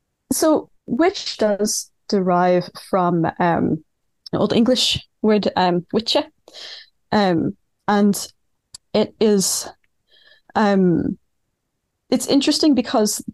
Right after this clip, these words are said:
the way that it appears frequently in the Old English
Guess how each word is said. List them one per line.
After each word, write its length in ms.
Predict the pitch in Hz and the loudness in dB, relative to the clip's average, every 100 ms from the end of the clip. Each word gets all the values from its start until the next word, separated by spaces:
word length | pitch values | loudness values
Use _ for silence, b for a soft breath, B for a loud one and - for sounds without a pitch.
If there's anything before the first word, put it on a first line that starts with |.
| - _ | -18 _
the 100 | 240 | 0
way 280 | 208 214 233 | 2 2 2
that 180 | 247 240 | 2 2
it 100 | 214 | 0
appears 520 | 208 - 190 190 - | -2 0 2 2 0
frequently 580 | - 180 - 180 180 175 | -2 -2 0 0 2 0
in 460 | - 185 180 160 | 0 2 2 0
the 200 | - 175 | 0 0
Old 200 | 175 180 | 2 2
English 300 | 185 185 180 | 2 0 -2